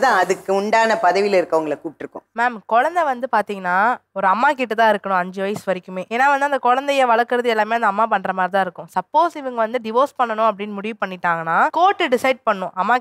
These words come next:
Speaker 2: கிட்ட இருக்கணுமா அப்பா கிட்ட இருக்கணுமான்றத.
Speaker 1: இப்போ சதீஷ்க்கு வந்து வேற ஆள் கூட எல்லாம் பழக்கம் இருக்குன்னு சொல்றாங்க. அதை நிரூபிச்சோம்னா குழந்தை யாருகிட்ட போகும்?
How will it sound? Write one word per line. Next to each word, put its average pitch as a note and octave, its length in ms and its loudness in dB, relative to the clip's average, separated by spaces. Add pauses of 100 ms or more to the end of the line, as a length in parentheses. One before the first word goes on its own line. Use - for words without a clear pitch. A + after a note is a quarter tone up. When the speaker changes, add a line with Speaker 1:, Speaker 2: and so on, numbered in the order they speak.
Speaker 2:
கிட்ட A3 200 -4
இருக்கணுமா G#3 380 0 (140)
அப்பா A3 160 2 (100)
கிட்ட F#3+ 180 -4
இருக்கணுமான்றத. F3 840 -4
Speaker 1:
இப்போ E3 160 0 (280)
சதீஷ்க்கு E3 640 -4
வந்து D#3+ 180 -4 (520)
வேற D#3+ 240 4 (220)
ஆள் D#3 120 2 (120)
கூட D3 200 -2
எல்லாம் F#3 300 2 (180)
பழக்கம் F3 480 2
இருக்குன்னு F3 440 -6
சொல்றாங்க. C3+ 380 -4 (180)
அதை D3+ 180 2 (100)
நிரூபிச்சோம்னா D3+ 840 -6 (120)
குழந்தை F3+ 300 2
யாருகிட்ட C3+ 400 -6
போகும்? - 180 -20